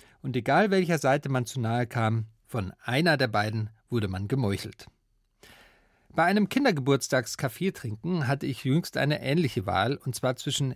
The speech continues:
Elster und Elsa. Die eine Seite des Tischs diskutierte über die mit Elster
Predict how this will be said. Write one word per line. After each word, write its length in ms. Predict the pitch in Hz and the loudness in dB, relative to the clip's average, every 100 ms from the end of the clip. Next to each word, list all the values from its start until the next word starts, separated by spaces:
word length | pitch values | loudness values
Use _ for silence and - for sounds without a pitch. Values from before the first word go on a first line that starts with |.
| _ | _
Elster 720 | 139 175 196 - 123 117 156 - _ - | 2 2 2 -2 0 0 -2 -4 _ -4
und 280 | 139 123 - - | -4 -4 -8 0
Elsa. 600 | 139 165 143 95 - - _ _ - - - - | 4 4 4 -2 -4 -14 _ _ -20 -20 -16 -6
Die 120 | 156 | -2
eine 240 | 170 233 165 | 2 2 4
Seite 280 | 120 120 | 2 2
des 280 | 131 117 - | -4 -6 -6
Tischs 420 | - 202 - - _ | -2 0 -2 -8 _
diskutierte 680 | - 156 - 147 - 202 175 | -4 -4 -2 -4 2 2 2
über 200 | 156 151 | 0 -2
die 180 | 135 156 | -2 -2
mit 280 | 135 120 - _ - | -2 -2 -10 _ 2
Elster 680 | 156 202 - - 117 156 | 4 4 0 -2 -2 -2